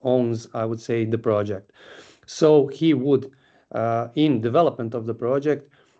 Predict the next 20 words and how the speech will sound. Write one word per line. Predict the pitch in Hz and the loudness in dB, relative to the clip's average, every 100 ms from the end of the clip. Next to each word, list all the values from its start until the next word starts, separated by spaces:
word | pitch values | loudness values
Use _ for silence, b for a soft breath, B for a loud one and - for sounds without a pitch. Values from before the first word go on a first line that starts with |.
| b | b
uh, | 123 | -6
uh, | 120 120 117 120 123 117 113 113 117 113 113 117 | -2 -2 -4 -6 -6 -4 -2 -4 -4 -6 -6 -8
separately | 117 - 170 147 123 120 120 110 | -8 0 2 4 2 2 -2 -4
procure | 110 - 135 131 - 160 160 170 175 - _ _ _ | -6 -6 -6 -4 0 2 2 2 -2 -6 _ _ _
and | 135 127 123 120 | -2 0 0 -4
contract | - 139 147 143 120 117 _ | -2 0 0 0 -2 -4 _
the, | - 117 120 117 117 117 | -12 -2 0 0 -2 -6
the | 117 | -6
development | 113 113 135 135 123 113 | -4 2 2 2 0 -4
of | 110 | -6
design | 107 104 139 160 | -6 -2 0 0
project | 160 165 160 | -2 -2 -2
documentation. | 151 156 156 151 156 160 165 160 147 B B | -4 -4 -6 -2 -2 -4 -4 -6 -6 B B
Then | 123 147 143 | 0 2 2
on | 135 123 | 0 0
the | 117 | 2
basis | 131 143 135 123 | 2 2 -2 -10
of | 113 | -8
design | 110 113 151 160 | -4 -2 0 2
document, | 165 165 156 156 156 | 0 0 -2 -2 -6